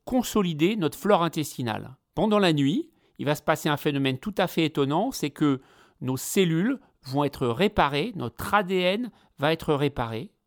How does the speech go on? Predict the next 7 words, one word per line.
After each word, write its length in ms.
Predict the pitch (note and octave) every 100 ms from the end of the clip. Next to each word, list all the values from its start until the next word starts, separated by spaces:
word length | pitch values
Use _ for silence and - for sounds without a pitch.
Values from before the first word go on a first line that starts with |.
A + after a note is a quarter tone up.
| _ _ _ _ _
sous 240 | - E3+
l'influence 760 | E3 D#3 - C#3+ C#3 A3 - - _ _ -
notamment 640 | C3+ G#3 G#3 C#3+ C3+ F#3 _
de 260 | C3+ B2 D#3+
notre 340 | D3+ E3+ -
microbiote 500 | C#3 C3+ C3 C3 C#3+
intestinal. 520 | A#2+ A#2+ A2 - F2+